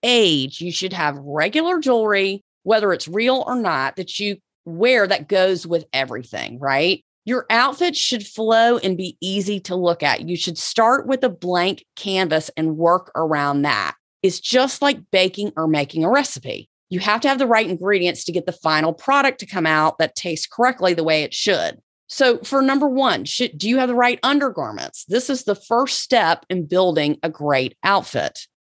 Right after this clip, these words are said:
If you answered yes to this question, good for you. Then you can go to the next step. Would you want, do you want to wear pants? You want to wear a dress? You want a skirt? What do you want to wear? Say, for example, if you decide that you want to wear a pantsuit, which is perfectly acceptable and business casual to wear to a funeral,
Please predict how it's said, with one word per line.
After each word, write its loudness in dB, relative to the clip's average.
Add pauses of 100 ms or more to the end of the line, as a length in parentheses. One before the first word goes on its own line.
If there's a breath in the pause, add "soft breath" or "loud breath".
(160)
If 0
you 4
answered 0
yes 2
to -4
this 0
question, 0
good -4
for 0
you. -2 (340)
Then 4
you 2
can 4
go 4
to 0
the 2
next 2
step. 0 (320)
Would 2
you -2
want, -2
do -6
you 0
want 2
to 0
wear -4
pants? 2
You -6
want -2
to -4
wear -4
a -10
dress? -2
You -12
want -8
a -16
skirt? -4
What 0
do 2
you 2
want 2
to 0
wear? -10 (340)
Say, 0
for 2
example, -2
if 2
you 4
decide 2
that -2
you -2
want 2
to -2
wear 2
a -6
pantsuit, -2
which 0
is -4
perfectly 0
acceptable -2
and 0
business -2
casual 0
to -4
wear 2
to 0
a 0
funeral, -2